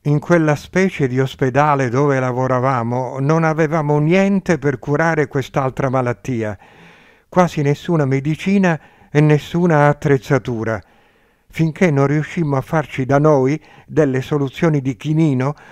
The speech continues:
da iniettare per endovena. Un rischio tremendo, ma non potevamo fare altro. Il ragazzo si riprese bene, ma durante la fase acuta della malattia, quando farfugliava parole senza senso,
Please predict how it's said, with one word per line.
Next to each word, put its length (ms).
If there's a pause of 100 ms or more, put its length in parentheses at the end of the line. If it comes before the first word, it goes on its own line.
da 240
iniettare 760
per 200
endovena. 760 (920)
Un 120
rischio 460
tremendo, 760 (200)
ma 180
non 240
potevamo 580
fare 340
altro. 720 (1400)
Il 280
ragazzo 560
si 200
riprese 500
bene, 500 (400)
ma 140
durante 500
la 140
fase 400
acuta 500
della 260
malattia, 640
quando 340
farfugliava 960
parole 420
senza 400
senso, 600